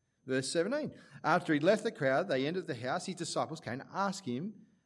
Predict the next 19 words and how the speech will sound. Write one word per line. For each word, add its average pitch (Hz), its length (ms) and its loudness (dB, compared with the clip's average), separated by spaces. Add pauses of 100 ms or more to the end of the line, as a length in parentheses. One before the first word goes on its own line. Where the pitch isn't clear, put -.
about 180 200 0
this. 175 140 -6
Are 214 100 -6
you, 160 240 -10 (760)
what? 208 380 -4 (260)
What 302 120 2
are - 20 12
you 285 80 10
talking 294 260 4
about, 277 140 2
Jesus? - 580 -2 (1000)
It's, 214 180 -4 (260)
and 240 120 4
it's 262 120 0
not 294 200 4
that 339 100 -6
they 302 120 6
couldn't 277 520 0
understand. 147 840 -2